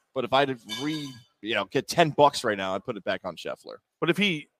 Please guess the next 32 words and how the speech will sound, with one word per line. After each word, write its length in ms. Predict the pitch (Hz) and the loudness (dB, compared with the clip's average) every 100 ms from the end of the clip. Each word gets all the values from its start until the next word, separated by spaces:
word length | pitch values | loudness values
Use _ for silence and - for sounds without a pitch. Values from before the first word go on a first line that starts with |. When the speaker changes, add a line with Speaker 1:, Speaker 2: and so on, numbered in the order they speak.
| - | -6
Speaker 2:
I 60 | 147 | 2
mean, 120 | 135 | 2
if 60 | 131 | 2
he 100 | 135 | 2
falls 360 | 147 127 117 | 6 6 4
two 180 | - 139 | -2 0
today 400 | 135 110 101 110 _ _ _ - | 4 4 4 0 _ _ _ -6
and 100 | 113 | 2
then 340 | 110 104 101 | 2 2 -4
three 200 | 98 113 | -4 -2
tomorrow, 480 | 107 104 131 92 101 _ _ _ _ _ _ _ _ | 0 2 0 0 -10 _ _ _ _ _ _ _ _
there 100 | 113 | -2
you 60 | 110 | 4
go. 220 | 143 - - _ | 4 2 -8 _
It's 100 | - | 2
all 160 | 107 | 6
over. 280 | 131 107 - _ _ _ _ | 6 4 -6 _ _ _ _
It's 80 | 120 | -2
all, 140 | 107 | -2
it's 120 | 101 113 | -2 -2
all 140 | 95 | -2
done. 160 | 87 78 _ | -4 -12 _
Speaker 1:
You 60 | 120 | -2
got 160 | 113 | -2
me 80 | 110 | 0
there 160 | 110 104 | 0 0
on 100 | 98 | -2
that 160 | 90 | -4
math. 360 | 92 90 - - - - | -6 -8 -12 -20 -20 -6
Speaker 2:
Yeah. 220 | 110 101 - - - - - | -4 -2 -4 -4 -4 -8 -16
<laughs> 480 | - - - - - | -18 -20 -20 -20 0
I, 240 | 127 165 | 4 4